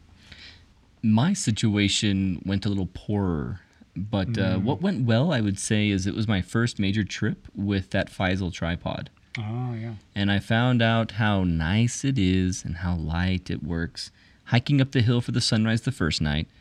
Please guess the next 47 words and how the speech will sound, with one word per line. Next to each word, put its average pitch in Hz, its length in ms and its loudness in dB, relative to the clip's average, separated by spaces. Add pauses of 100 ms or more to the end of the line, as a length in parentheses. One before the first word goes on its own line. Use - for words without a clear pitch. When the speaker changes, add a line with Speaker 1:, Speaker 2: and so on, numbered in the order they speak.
(300)
Speaker 1:
hiking 123 360 2
around 113 300 4
Bryce 107 240 2
Canyon, 80 480 0
setting 135 400 2
it 127 80 4
up 123 180 0
where 117 100 2
I 110 60 4
needed 110 300 2
to 110 80 -2
set 117 180 -4
it 113 140 2
up 110 160 0
for 95 340 0 (500)
initially 123 640 6
the 107 120 0
sun, 131 720 2
or 98 60 0
I'm 82 180 -2
sorry, - 180 -6
the 78 80 -6
sun. 80 380 0
It 90 80 -4
was 98 180 -4
the 98 140 0
moon. 85 320 2
It 80 40 -2
just 87 220 -6
came 82 200 -4
out 98 180 -4
like - 140 -8
the 113 80 -2
Speaker 2:
Oh, - 20 -2
Speaker 1:
sun. 85 320 -2
Speaker 2:
yeah. 95 180 -8 (460)
Speaker 1:
The - 80 2
moon 120 260 6
was 117 140 2
shining 92 320 2
on 85 100 0
Bryce 87 280 0
Canyon, 120 360 2
but 98 140 0
it 98 80 -2
was 98 120 -2
cutting 135 500 -2